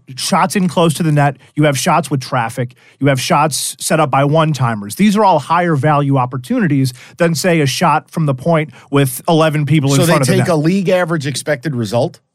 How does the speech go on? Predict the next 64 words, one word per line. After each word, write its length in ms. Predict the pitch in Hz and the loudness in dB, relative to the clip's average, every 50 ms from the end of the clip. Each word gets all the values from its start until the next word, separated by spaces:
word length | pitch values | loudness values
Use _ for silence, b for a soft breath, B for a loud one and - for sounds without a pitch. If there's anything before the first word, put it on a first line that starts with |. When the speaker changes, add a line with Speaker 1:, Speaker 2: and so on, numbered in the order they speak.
| _ _ _ _ _ | _ _ _ _ _
Speaker 1:
They 240 | _ 165 165 160 160 | _ -2 0 0 2
Speaker 2:
and 160 | 156 151 151 | 2 2 2
chart 360 | 147 - 185 165 160 160 156 | 0 0 2 2 2 4 2
out 200 | 151 143 147 143 | 2 2 2 0
how 300 | - - - 151 156 156 | -2 -4 -2 0 0 0
it 100 | 147 127 | 0 -2
should 360 | - - - - 185 196 196 202 | -4 -8 -6 0 0 2 2 2
have 180 | 185 160 135 | 2 0 0
worked 340 | 147 156 156 156 143 - 165 | 0 2 2 2 0 0 0
out 220 | 147 151 165 160 | 0 0 0 -2
for 160 | - - 185 180 | -2 -2 -2 0
you? 280 | 175 180 180 185 196 190 | 2 2 0 0 -2 -4
Speaker 1:
Correct. 540 | - 190 175 139 113 - - _ - - - _ _ _ _ _ _ | -2 0 0 0 0 -2 -4 _ -16 -16 -16 _ _ _ _ _ _
And 400 | 151 156 151 147 143 135 127 127 | 0 2 2 2 2 0 -2 -4
Florida 380 | - - 185 202 220 208 175 | -4 -2 0 2 2 4 4
has 240 | 156 170 170 160 143 | 4 4 4 2 2
the 140 | 131 143 139 | 2 0 -2
second 500 | - - - 180 175 170 - 185 156 - | -2 -2 -2 -2 -2 0 -2 -2 -2 -4
Speaker 2:
Fascinating. 640 | - 226 247 302 - - - - 156 143 135 135 | -8 -10 -8 -8 -8 -8 -8 -10 -10 -12 -14 -4
Speaker 1:
best 580 | - 156 127 107 - - - - - - - _ _ _ _ - | -2 -2 -2 -2 -4 -6 -8 -8 -10 -12 -18 _ _ _ _ 0
in 160 | 165 156 160 | 2 4 4
the 100 | 151 143 | 4 4
league 300 | 139 139 151 147 135 127 | 4 4 4 2 2 2
of 120 | 131 117 107 | 0 -2 -2
this 160 | 123 120 - | -4 -4 -4
stat. 460 | - - - - 139 95 - - _ _ _ | -6 -6 -4 -4 -4 -4 -6 -10 _ _ _
Speaker 2:
Then 140 | 208 208 202 | -2 0 0
why 160 | 214 254 285 | 2 2 2
are 100 | 277 262 | 2 0
they 100 | 247 233 | 0 -2
twenty-four, 480 | 170 - 202 220 220 214 160 196 220 208 | -4 -4 -4 -2 -2 -2 -2 -4 -4 -4
twenty-two, 480 | - - 190 208 208 190 156 196 214 202 | -4 -6 -6 -4 -4 -4 -4 -6 -6 -6
and 100 | 185 160 | -6 -6
six? 380 | - - 269 269 208 - - - | -8 -10 -10 -12 -12 -10 -4 -2
Speaker 1:
It's 180 | 160 143 - - | -2 -2 -2 -4
just, 260 | - 202 196 147 190 | -2 -2 -2 0 0
it's 140 | 190 - - | -2 0 0
one 160 | 170 180 185 | 2 2 4
of 60 | 170 | 4
those 160 | 180 175 143 | 4 2 2
connection 480 | - - 165 156 151 160 - - 139 135 | 2 2 2 2 2 0 -2 -2 0 0
issues. 340 | 127 123 - 139 131 123 165 | 0 0 0 0 0 0 0
It's 140 | 156 - | 0 0
like, 220 | 185 170 156 139 - B B B B | 0 0 0 0 -4 B B B B
you 80 | 147 | 2
always 240 | - 170 180 175 143 | 2 4 4 2 2
watch, 280 | 135 160 160 170 - - | 2 2 2 2 2 0
like, 180 | 156 139 135 | -2 -2 0
even 200 | - 208 226 240 | 0 0 2 2
in 60 | 233 214 | 2 2
the 100 | 185 160 | 2 2
old 160 | 175 170 147 | 2 2 2
days 200 | 170 165 143 139 | 2 0 0 0
of 40 | 139 | 0
the 80 | 131 | 0
Red 200 | 127 143 143 147 | 2 2 0 0
Wings, 240 | 139 135 123 127 131 | 0 0 -2 -2 -4
you 60 | 139 | -4
could 140 | 127 - 123 | -8 -6 -2
watch 280 | 127 135 135 143 139 - | 0 0 0 0 -2 -2
and 80 | 151 123 | -6 -6
be 80 | 120 | -4
like, 160 | 120 110 123 | -6 -6 -2
"Man, 280 | 151 180 180 156 - | 0 0 0 0 0